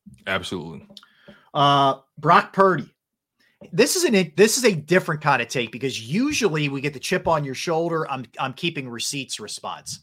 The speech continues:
Speaker 2: from players. He says, "I,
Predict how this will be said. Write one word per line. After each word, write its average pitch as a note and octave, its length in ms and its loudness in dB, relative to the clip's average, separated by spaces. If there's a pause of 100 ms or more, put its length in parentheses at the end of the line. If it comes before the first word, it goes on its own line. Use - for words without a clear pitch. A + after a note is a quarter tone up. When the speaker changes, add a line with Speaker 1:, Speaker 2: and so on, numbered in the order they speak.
(380)
Speaker 2:
from C#3 180 -6
players. B2 540 -4 (480)
He B3 180 -4
says, D#3 580 2 (500)
"I, G3 160 4